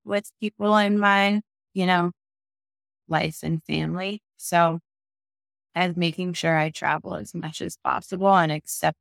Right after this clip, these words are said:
whatever comes my way and be okay with those, like, hidden blessings that you don't expect.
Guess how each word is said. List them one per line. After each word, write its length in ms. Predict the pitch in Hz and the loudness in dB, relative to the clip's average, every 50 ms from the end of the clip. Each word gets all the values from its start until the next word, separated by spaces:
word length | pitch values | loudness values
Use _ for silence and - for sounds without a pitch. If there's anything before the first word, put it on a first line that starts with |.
| _ | _
whatever 420 | - - 98 98 98 - - 101 - - | -12 -8 -4 -4 -4 -4 -4 -8 -10 -10
comes 320 | - 92 95 185 170 - - | -12 -10 -10 -10 -12 -10 -8
my 220 | - - 95 - - | -6 -6 -6 -6 -8
way 480 | 190 - - - - 170 175 180 170 _ _ _ _ _ - | -8 -6 -4 -2 -2 -2 -2 -4 -6 _ _ _ _ _ -14
and 80 | 165 160 | -12 -10
be 200 | 156 - - - | -8 -8 -6 -6
okay 460 | - - - _ - - - - - | -6 -8 -8 _ -4 -4 -2 -2 -4
with 500 | - - - - 160 165 - - - - _ _ _ _ _ _ _ _ _ _ _ _ _ _ _ _ _ _ _ _ | -6 -6 -4 -6 -6 -6 -10 -16 -20 -20 _ _ _ _ _ _ _ _ _ _ _ _ _ _ _ _ _ _ _ _
those, 220 | - - 156 156 - | -4 -4 -4 -2 -2
like, 200 | - 160 - - | -4 -4 -4 -6
hidden 380 | - - 180 165 170 165 160 - | -6 -4 -2 0 0 0 -2 -2
blessings 600 | - - - 160 - - - - - - - - | -2 -2 -2 -2 -2 -8 -14 -14 -14 -16 -8 -4
that 180 | - 85 - - | -2 -2 -2 -2
you 100 | - - | -6 -8
don't 220 | - - - - - | -6 -8 -10 -10 -12
expect. 480 | - - - - - - - - - | -16 -16 -18 -16 -10 -10 -10 -10 -10